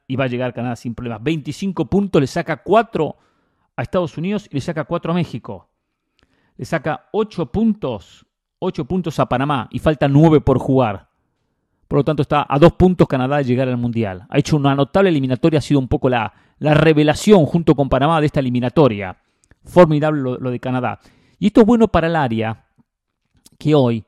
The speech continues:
atra-, haya otro rival, que no sea solo México, Estados Unidos, Estados Unidos, México. Que aparezca un rival que les pueda competir, que haga atractivo una Copa Oro, que sea competencia y exigencia para México, para Estados Unidos.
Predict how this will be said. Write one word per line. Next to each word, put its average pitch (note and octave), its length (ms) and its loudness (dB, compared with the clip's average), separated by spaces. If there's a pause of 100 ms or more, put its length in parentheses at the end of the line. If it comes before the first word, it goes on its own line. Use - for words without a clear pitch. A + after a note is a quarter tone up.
(360)
atra-, - 360 -4
haya D#3 220 0
otro C#3 220 4
rival, B2+ 460 -2
que - 100 -6
no C3 100 2
sea D#3 240 -6
solo B2+ 280 2
México, C3+ 400 0
Estados B2+ 440 0
Unidos, D3 300 -2
Estados C3+ 460 -2
Unidos, C3 180 -2
México. A2 580 -8 (460)
Que F3 100 -2
aparezca F3+ 480 0
un D3 140 0
rival D#3 320 0
que D3 100 -4
les B2+ 80 -2
pueda E3 260 0
competir, C#3+ 720 2 (280)
que E3 100 0
haga D#3+ 120 2
atractivo C#3 460 -2
una C3+ 120 -2
Copa - 280 0
Oro, D3 560 6 (280)
que D3+ 100 -6
sea - 160 -2
competencia E3 600 0
y C#3+ 80 0
exigencia D#3+ 640 0
para C3+ 220 0
México, F#3 460 2
para A#2+ 180 0
Estados B2+ 360 -4
Unidos. A2+ 540 -8